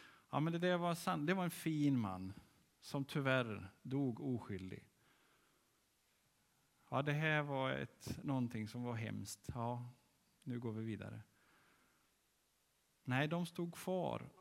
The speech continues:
och hade ändå blicken fixerad på honom. Vad gjorde det med dem? Vad gör det med oss? Jag tänker på den här lilla killen då. Du gjorde allt det här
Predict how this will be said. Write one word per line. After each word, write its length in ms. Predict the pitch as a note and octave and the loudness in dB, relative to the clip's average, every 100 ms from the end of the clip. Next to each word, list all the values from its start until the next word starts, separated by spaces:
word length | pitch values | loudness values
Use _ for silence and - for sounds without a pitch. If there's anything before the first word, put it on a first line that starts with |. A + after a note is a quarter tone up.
| - _ - | -20 _ -8
och 100 | D3 | -6
hade 520 | - D#3+ C3 D3 D3+ | -2 -2 0 -2 -2
ändå 220 | - C3+ C3 | -2 -2 -2
blicken 400 | C#3 A#2 - A#2 | -2 -4 -4 -6
fixerad 840 | C#3 - - F3 D3 D3 F3 D#3 | -6 -8 -6 -4 -2 0 -2 -6
på 160 | - G#2+ | -10 -8
honom. 420 | G#2+ - A2 A2 - _ _ _ _ _ _ _ _ _ _ _ _ _ _ _ _ - | -6 -8 -10 -12 -14 _ _ _ _ _ _ _ _ _ _ _ _ _ _ _ _ -6
Vad 140 | D3+ | -2
gjorde 380 | F3 G#3+ F3 G3 | -2 -2 -2 -4
det 200 | D#3+ G2+ | -6 -8
med 160 | F#2 G2 | -10 -12
dem? 200 | - - - _ _ _ _ _ _ _ _ _ _ _ _ _ _ _ _ _ _ _ _ _ - | -14 -18 -20 _ _ _ _ _ _ _ _ _ _ _ _ _ _ _ _ _ _ _ _ _ -4
Vad 120 | E3+ | 0
gör 220 | F#3+ F#3+ | 2 2
det 100 | E3+ | 0
med 140 | E3 | -2
oss? 500 | E3+ E3+ - - - - _ _ _ - | -4 -8 -10 -12 -12 -16 _ _ _ -8
Jag 120 | C#3 | 0
tänker 280 | F#3 E3 E3 | 0 0 -2
på 80 | |
den 120 | E3+ D#3+ | 0 4
här 180 | D3 | 4
lilla 220 | C#3+ C#3 C3+ | 4 2 0
killen 380 | - C3 A2 | 2 0 2
då. 200 | A2 F2+ G2+ - - - - - | 0 -2 -8 -18 -20 -20 -20 -4
Du 180 | C#3 | 2
gjorde 360 | E3+ E3+ C#3+ D3 | 4 4 6 6
allt 260 | C3 A2+ - | 4 2 -2
det 80 | |
här 340 | A#2+ A2 G2+ | -2 0 -2